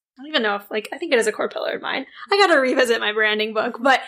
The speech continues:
education has always been something that's really important to me because I believe that as entrepreneurs, like, if you do not reach out and invest in, like, your education and furthering your knowledge, you're just gonna get stuck in the vacuum of what you know. And you're not gonna, like, how are you gonna be better? How are you gonna be better for your clients? How are you gonna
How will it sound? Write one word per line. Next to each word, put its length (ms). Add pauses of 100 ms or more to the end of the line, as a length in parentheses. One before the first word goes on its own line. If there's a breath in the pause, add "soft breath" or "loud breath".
(180 loud breath)
education 600
has 100
always 240
been 100
something 240
that's 200
really 180
important 520
to 100
me 480
because 340
I 140
believe 400
that 100
as 100
entrepreneurs, 680
like, 280
if 200
you 200
do 200
not 280
reach 220
out 160
and 140
invest 320
in, 80
like, 160
your 100
education 420
and 120
furthering 320
your 80
knowledge, 340
you're 100
just 140
gonna 140
get 140
stuck 260
in 60
the 100
vacuum 420
of 100
what 140
you 140
know. 420 (320)
And 240
you're 100
not 140
gonna, 400
like, 160
how 120
are 100
you 100
gonna 140
be 140
better? 260
How 140
are 20
you 60
gonna 120
be 80
better 160
for 100
your 100
clients? 360
How 120
are 100
you 100
gonna 280